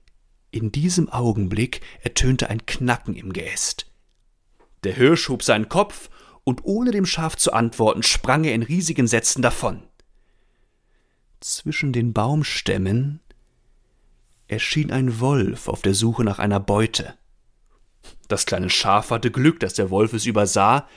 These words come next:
und den Spuren des Hirsches folgte. Als es nach Hause kam, begannen die anderen Schafe vor Freude zu blöken. Der Hund bellte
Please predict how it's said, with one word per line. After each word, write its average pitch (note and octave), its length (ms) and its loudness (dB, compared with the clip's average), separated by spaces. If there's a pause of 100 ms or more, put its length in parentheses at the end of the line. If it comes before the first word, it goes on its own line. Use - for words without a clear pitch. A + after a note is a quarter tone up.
(300)
und A#2+ 120 -6
den A#2+ 120 0
Spuren F#3+ 480 0
des D#3+ 160 -2
Hirsches B2+ 420 0
folgte. - 540 -4 (1200)
Als G#2 160 0
es G#2 120 -6
nach G2 200 -2
Hause C3 340 6
kam, A#2+ 320 2
begannen A2 300 0
die A#2 120 2
anderen A#2+ 420 4
Schafe A#2 440 0
vor A2+ 180 -4
Freude C3+ 440 4
zu A#2+ 260 -2
blöken. B2 640 6 (440)
Der A#2 120 6
Hund A#2 240 4
bellte G3+ 640 6